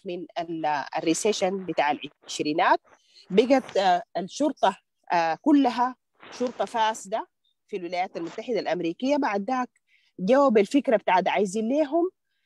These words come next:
حاجة فوق للشرطة المحلية، جهاز،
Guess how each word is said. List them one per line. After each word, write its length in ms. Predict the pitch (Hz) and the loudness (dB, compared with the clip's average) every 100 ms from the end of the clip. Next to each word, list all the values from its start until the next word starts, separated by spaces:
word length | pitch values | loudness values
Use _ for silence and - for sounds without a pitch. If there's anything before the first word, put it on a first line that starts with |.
| _ | _
حاجة 380 | - 285 320 247 | -4 2 2 2
فوق 320 | 240 349 381 | 0 0 0
للشرطة 420 | 302 269 311 277 269 | 0 -4 -6 -8 -6
المحلية، 760 | 240 - 226 233 285 339 403 302 | -6 -4 -4 0 0 0 -2 -4
جهاز، 840 | 208 240 262 277 285 - - _ | -4 -2 -2 -4 -6 -8 -14 _